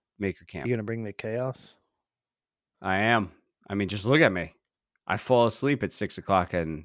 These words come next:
Speaker 1: in the afternoon.
Speaker 2: Working Hands Podcast
Speaker 1: That's
Speaker 2: is bringing the chaos.
Speaker 1: Yes, I know. I know. I have not listened to the newest episode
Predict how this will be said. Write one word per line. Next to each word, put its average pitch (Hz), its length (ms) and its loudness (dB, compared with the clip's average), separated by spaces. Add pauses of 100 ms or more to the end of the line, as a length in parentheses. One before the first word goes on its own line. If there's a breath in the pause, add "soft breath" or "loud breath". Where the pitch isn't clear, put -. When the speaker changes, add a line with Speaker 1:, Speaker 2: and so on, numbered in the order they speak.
Speaker 1:
in 87 140 -4
the 82 120 -2
afternoon. 80 340 -2
Speaker 2:
Working 131 260 0
Hands 117 260 -4
Podcast 123 420 0
Speaker 1:
That's 135 200 4
Speaker 2:
is - 40 -6
bringing 107 180 -4
the 104 80 -6
chaos. 104 560 -10 (1000)
Speaker 1:
Yes, 85 380 -2
I 80 140 -2
know. 87 300 0
I 87 120 2
know. 98 180 2
I 101 140 6
have 139 180 4
not 139 300 2
listened 139 360 0
to 123 100 -2
the 101 120 -2
newest 107 380 2
episode 90 600 -2